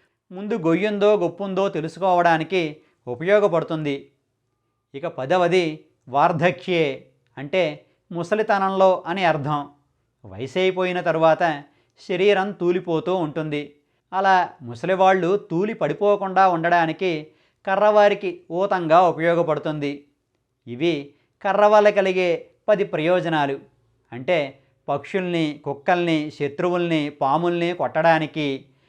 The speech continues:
పశువుల్ని కాయడానికి, బురద ప్రదేశాలు, నీటి ప్రదేశాలు దాటడానికి, కళ్ళు లేని వారికి, చీకటిలో ప్రయాణించే వారికి, ముసలివారికి ఆసరాగా ఉండడానికి, ఇలా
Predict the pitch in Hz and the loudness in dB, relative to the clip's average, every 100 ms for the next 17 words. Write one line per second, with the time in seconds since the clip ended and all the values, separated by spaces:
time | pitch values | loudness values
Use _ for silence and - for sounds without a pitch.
0 | _ _ 131 120 185 202 208 208 151 165 | _ _ -12 -6 -4 -2 -2 0 2 4
1 | 170 160 156 160 143 135 - _ _ - | 4 2 0 -4 -4 -6 -12 _ _ -18
2 | 190 208 208 220 - 202 202 208 196 190 | -2 2 2 2 2 2 2 2 2 2
3 | 175 170 151 160 185 208 196 190 185 202 | 0 -2 -6 -4 -4 -4 -2 -2 0 0
4 | 185 190 185 135 151 165 160 156 156 143 | 2 0 0 0 0 2 2 0 -4 -4
5 | 135 - _ _ _ _ _ - 110 151 | -4 -10 _ _ _ _ _ -16 -8 -4
6 | 170 175 170 165 160 160 151 135 135 _ | -2 0 4 4 4 -2 -4 -4 -8 _
7 | _ - 220 214 208 220 220 151 180 190 | _ -2 -2 0 2 2 4 2 2 0
8 | 180 185 185 180 175 175 165 147 143 _ | -4 0 4 4 4 0 -2 -4 -8 _
9 | _ - 214 226 226 226 214 214 214 190 | _ -10 -8 -2 4 6 6 4 0 0
10 | 170 - 113 123 160 202 196 190 196 160 | -2 -6 -8 -8 -2 2 4 4 4 2
11 | 151 165 156 156 160 143 131 - _ _ | 2 4 2 -2 -4 -6 -6 -14 _ _
12 | _ 131 147 165 143 | _ -4 2 2 0